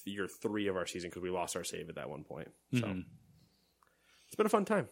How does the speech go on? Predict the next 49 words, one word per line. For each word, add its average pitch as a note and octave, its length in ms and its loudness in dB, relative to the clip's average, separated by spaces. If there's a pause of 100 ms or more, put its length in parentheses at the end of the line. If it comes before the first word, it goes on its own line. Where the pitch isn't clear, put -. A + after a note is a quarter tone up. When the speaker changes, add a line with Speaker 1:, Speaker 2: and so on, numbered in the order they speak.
Speaker 1:
Been B2+ 120 2
a - 20 0
good C#3 160 2
time. E2+ 220 -2 (200)
Speaker 2:
Yeah. F#3 200 4 (320)
Speaker 1:
I'm F#2+ 180 2
here G#2+ 80 4
for C3 160 4
a C3+ 60 8
long C#3 180 8
time. F2+ 300 0 (680)
That's - 120 -8
what G2 40 6
I F2+ 60 2
told G#2+ 160 6
them G#2+ 80 4
at G2 60 2
the G2 40 0
press B2+ 240 6
conference F2 320 0
when F2+ 80 -4
they E2 60 -2
hired G2+ 240 8
me. F2 100 -4 (120)
Speaker 2:
<laughs> - 120 -16
Speaker 1:
I'm C#3 80 -2 (320)
here A2+ 120 8
for B2+ 120 4
a A2+ 60 8
long A2 180 8
time, F2+ 160 0
not G2 120 4
a - 20 4
fun F2+ 240 0
time. E2+ 280 -2 (440)
Be G2+ 80 2
ready. F#2 220 6 (1300)
This F#2+ 100 -4
is - 20 -2
gonna F2+ 100 2
be D#2+ 140 -4
rough. E2 340 -4 (580)
Speaker 2:
Wow. G2+ 340 6 (180)
This G#2 260 -4
is F#2+ 220 -2
intense. F#2 580 0 (1120)
Football B2 260 12
Manager, F#2 380 2
man. F#2+ 240 2